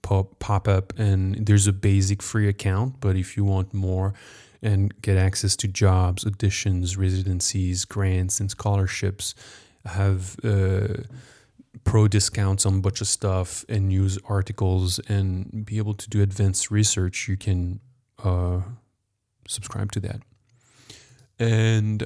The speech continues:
uh, you can also subscribe to my juggling school. It's, uh, gravity juggling arts dot com, and I'm teaching to juggle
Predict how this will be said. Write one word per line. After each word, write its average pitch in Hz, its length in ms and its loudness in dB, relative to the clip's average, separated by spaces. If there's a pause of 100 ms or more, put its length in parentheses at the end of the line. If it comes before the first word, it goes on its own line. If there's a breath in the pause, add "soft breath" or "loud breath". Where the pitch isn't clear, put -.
(100)
uh, 101 640 2
you 104 140 -2
can 104 180 -4
also 98 720 -4
subscribe - 540 -6
to 101 100 -8
my 104 380 -6
juggling - 460 -10
school. 107 500 -2
It's, - 320 -12
uh, 92 360 0 (460 loud breath)
gravity 98 380 0
juggling 95 480 0
arts 92 320 -2
dot 90 340 -4
com, 98 380 -4
and 98 120 0
I'm 92 140 -4
teaching 101 400 -6
to - 140 -12
juggle 92 480 -4